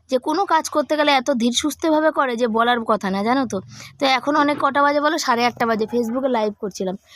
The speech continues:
তো আজকে লাইভ অল্প সময় বন্ধ করে দিয়েছি। এত ধীর সুস্থ মানুষ যে মানে বলার কথা না, যে নড়ে কি নড়ে, চড়ে কি চড়ে, মানে সংসারের কাজের ব্যাপারে।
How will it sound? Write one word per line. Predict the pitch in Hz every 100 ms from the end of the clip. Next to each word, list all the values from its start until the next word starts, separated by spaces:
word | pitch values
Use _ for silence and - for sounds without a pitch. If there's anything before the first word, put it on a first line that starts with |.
| - _
তো | 269
আজকে | 254 294
লাইভ | 277 269 277
অল্প | 262 262
সময় | 262 277 269 277
বন্ধ | 247 247
করে | 247 247
দিয়েছি। | 220 208 190 - - _ _
এত | 226 233 302
ধীর | 277 302
সুস্থ | - 302 -
মানুষ | 320 330 277 254
যে | 269 247
মানে | 240 240 233
বলার | 226 220 226
কথা | 214 202
না, | 196 185 _ _ -
যে | 262 254
নড়ে | 262 269
কি | 269 285
নড়ে, | 262 262 269
চড়ে | 262 240 254
কি | 277 254
চড়ে, | 262 269
মানে | 262 262
সংসারের | 254 285 285 320 294
কাজের | 262 220 208
ব্যাপারে। | 202 196 185